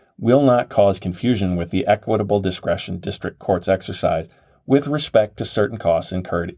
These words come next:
in the district court that are customarily taxed under Federal Rule of Civil Procedure fifty-four D. Second,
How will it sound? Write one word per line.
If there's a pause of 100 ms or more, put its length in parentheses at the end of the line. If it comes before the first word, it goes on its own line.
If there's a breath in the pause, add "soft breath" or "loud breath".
(120)
in
the
district
court (440)
that
are
customarily
taxed
under
Federal
Rule
of
Civil
Procedure (320 soft breath)
fifty-four
D. (720)
Second,